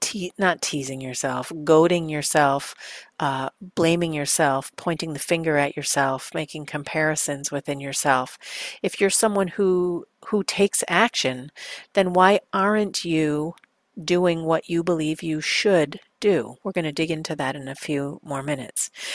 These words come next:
But one of the first things I, um, offer people is the opportunity, um, to give themselves even a glimmer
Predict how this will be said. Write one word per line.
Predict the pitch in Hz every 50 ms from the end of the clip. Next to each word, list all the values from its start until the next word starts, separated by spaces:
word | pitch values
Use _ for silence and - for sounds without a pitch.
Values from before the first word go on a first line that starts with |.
| - - - -
But | - - -
one | 170 180 185
of | 185
the | 175
first | 160 - - 180 180 175 - -
things | 196 180 180 180 -
I, | 151 151 156 151 151 151 151 - -
um, | - 147 147 139 135 127 127 131 147 _ _ _ _ _ _ _ - - - -
offer | 202 208 220 - - 208
people | - - - 135 123 - - 120 123
is | 127 139 -
the | - - 180 -
opportunity, | - 190 196 - 214 - - 185 175 170 156 156 143 143 147 156 - - - - - - - - - - _ -
um, | - 160 139 135 139 135 147 - _ _
to | - - 208
give | 202 - 190 196 -
themselves | - 196 185 180 - - - 143 135 131 131 135 - - - - -
even | - 208 214 240 220
a | 220
glimmer | 202 175 180 175 185 180 147 120